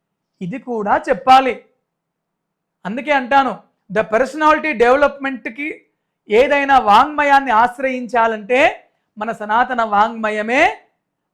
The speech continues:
వాంగ్మయము యొక్క అధిష్టానమని గుర్తుంచుకోవాలి. ఇది ఉండాలి. ఊహించుకున్నాము, సంకల్పించుకున్నాము,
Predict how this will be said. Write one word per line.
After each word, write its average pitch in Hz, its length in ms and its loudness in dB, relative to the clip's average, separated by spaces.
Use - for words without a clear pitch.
వాంగ్మయము 254 720 0
యొక్క 233 360 -4
అధిష్టానమని 233 800 -2
గుర్తుంచుకోవాలి. 214 840 -6
ఇది 302 200 -4
ఉండాలి. 247 440 0
ఊహించుకున్నాము, 269 920 -2
సంకల్పించుకున్నాము, 262 1040 -4